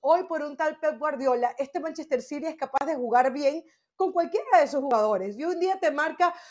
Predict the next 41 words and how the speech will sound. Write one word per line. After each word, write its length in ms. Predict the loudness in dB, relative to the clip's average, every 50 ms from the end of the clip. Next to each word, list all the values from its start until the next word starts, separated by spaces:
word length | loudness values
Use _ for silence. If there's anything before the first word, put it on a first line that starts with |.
| -14 -4
un 200 | -2 -2 0 4
gol 200 | 4 4 4 6
Doku 380 | 4 2 2 2 2 2 2 4
y 80 | 2 2
otro, 400 | 0 0 -2 -4 -4 -4 -8 0 4 4
y 60 | 6
otro 300 | 6 4 2 0 -2 -2
día 220 | 0 -2 -4 -4
Kevin 340 | -4 -6 -6 -4 -4 2 2
De 80 | 2 4
Bruyne 320 | 4 0 -2 -2 -4 -6 _ _ _ _
volvió 340 | 0 4 6 6 6 4 2
a 40 | 0
entrar 360 | 0 -2 -2 0 2 2 2
y 100 | 0 -4
sabemos 420 | -4 -2 -2 0 0 -2 -4 -6 -6
que 120 | -8 -8
se 100 | -6 -4
va 60 | -6
a 80 | -6 -6
cansar 300 | -6 -8 -6 -8 -8 -6
de 80 | -6
hacer 300 | -8 -6 -6 -8 -6 -6
goles. 380 | -2 2 4 4 4 4 2 -2
Y 60 | -4 -2
otro 220 | 0 0 0 0
día, 260 | 2 2 2 2 2 0 -14 _ _ -6
y 120 | -2 0
antes 320 | 0 0 0 -4 -8 -12
estaba 300 | -12 -8 -6 -4 -4 -4
Gabriel 380 | -4 -4 -8 -6 -6 -6 -8 -6
Jesús 640 | -10 -12 -12 -10 -8 -8 -6 -4 -2 -4 -4 -6 _ _ -20 _
y, 200 | -6 -4 2 2 2 2 2
y, 440 | -2 -2 0 -2 -2 -2 -2 2 2
y, 20 | 2 2 2 0
y 100 | 2 4
ahora 420 | 6 6 6 6 6 4 4 2
está 340 | 0 0 -6 -10 -4 -4 -2
Erling 400 | -2 -2 -4 -8 -10 -10 -8 -8
Haaland. 240 | -8 -6 -6 -6 -8
Entonces 480 | -8 -8 -8 -10 -8 -8 -10 -10 -12